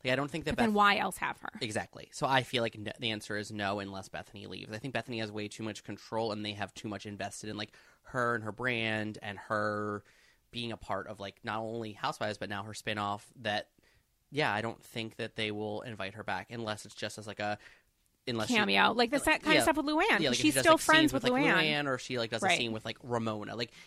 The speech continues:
Speaker 1: those things, but never that she would be, like, in a scene with Bethany.
Speaker 2: You know what? That's kind of interesting, 'cause I thought, why else would she be on except if she could have a confrontation with Bethany? But there's so much weird shit with her and Ramona,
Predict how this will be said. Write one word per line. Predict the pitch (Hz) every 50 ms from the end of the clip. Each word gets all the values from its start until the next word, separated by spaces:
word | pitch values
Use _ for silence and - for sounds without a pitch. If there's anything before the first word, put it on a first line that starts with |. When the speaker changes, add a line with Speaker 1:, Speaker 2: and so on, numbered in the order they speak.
| - _ _
Speaker 1:
those | 127 123 120 123 120 -
things, | - 165 156 147 151 139
but | - 123 113
never | 120 117 113 113 117 113 110 113 110
that | 113 104
she | - - 107 101
would | 104 101
be, | 101 101 98 95
like, | 101 104 -
in | 110 107 101
a | 98
scene | - - 98
with | 95 98 -
Bethany. | - - - - - 90 -
Speaker 2:
You | 302 339
know | 381 453
what? | 453 440
That's | 453 466 -
kind | - 539 554
of | 523 427
interesting, | 349 - 403 392 - 285 269
'cause | 277 -
I | 311 311
thought, | 311 - 330 339 311
why | 254 254 254 262 277
else | 285 294 285 - -
would | 277 247
she | - 269
be | 214 247
on | 240 220 226 226
except | 214 - - - 214 - -
if | 220 -
she | - 220 -
could | 226 208
have | 202 202
a |
confrontation | 202 - 214 208 190 208 - 226 208 - - 208
with | -
Bethany? | 190 196 - 247 254 269
But | 262 269 -
there's | - 269 247 -
so | - 285 269
much | 277 349 - -
weird | 320 285 277 220
shit | - - 214 - -
with | 208 -
her | - - 208 202 202 208
and | - 202 196 185
Ramona, | 190 185 185 185 190 202 208 226 247 285 311